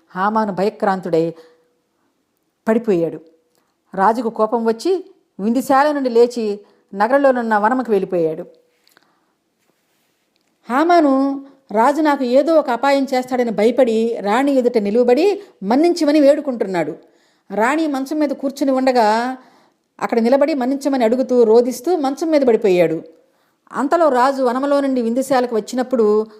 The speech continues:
ఆ మంచం మీద హామాను ఉండటం చూచాడు. "ఎంత ధైర్యం, నా ఎదుటనే ఈ విధంగా ఉంటాడా?" అనుకున్నాడు. హామాను ఎస్తేరును రక్షించమని రోదిస్తూ మంచం మీద తెలియకుండానే పడిపోయాడు.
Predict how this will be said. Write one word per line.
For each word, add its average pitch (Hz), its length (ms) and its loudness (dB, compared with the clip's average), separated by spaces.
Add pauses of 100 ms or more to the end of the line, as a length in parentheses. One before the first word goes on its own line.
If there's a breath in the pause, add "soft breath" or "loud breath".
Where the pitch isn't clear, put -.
(100)
ఆ 190 80 -2
మంచం 254 380 -2
మీద 269 180 2
హామాను 262 500 -2
ఉండటం 247 380 -4
చూచాడు. 170 420 -2 (300 loud breath)
"ఎంత 151 220 -4
ధైర్యం, 226 480 0 (320 loud breath)
నా 185 200 -2
ఎదుటనే 294 540 2
ఈ 269 220 -2
విధంగా 269 320 0
ఉంటాడా?" 233 540 0 (100)
అనుకున్నాడు. 175 560 -4 (480 soft breath)
హామాను 311 880 -2 (640)
ఎస్తేరును 311 460 0
రక్షించమని 294 500 -2
రోదిస్తూ 269 480 0
మంచం 285 320 -6
మీద 311 100 -2
తెలియకుండానే 311 640 -2
పడిపోయాడు. 214 600 2